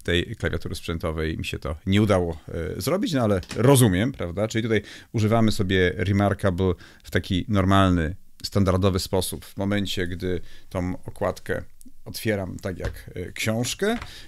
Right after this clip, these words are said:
natomiast tutaj na dole jest klawiatura, no i wtedy, e, jeżeli, e, tą klawiaturę uruchomię,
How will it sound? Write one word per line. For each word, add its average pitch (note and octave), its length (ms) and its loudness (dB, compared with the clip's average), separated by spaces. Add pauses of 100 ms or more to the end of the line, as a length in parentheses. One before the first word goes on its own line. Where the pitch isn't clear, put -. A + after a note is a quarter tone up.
natomiast A2+ 760 -2
tutaj A2 500 2 (200)
na A2 240 2
dole G2 400 2 (220)
jest - 320 -8
klawiatura, C3+ 720 0 (180)
no A2 180 0
i G2+ 60 2
wtedy, F#2+ 360 0 (400)
e, - 60 -6 (360)
jeżeli, F2 520 0 (400)
e, G#1+ 920 -4
tą E2 160 -6
klawiaturę E2 480 -4
uruchomię, F2 640 -2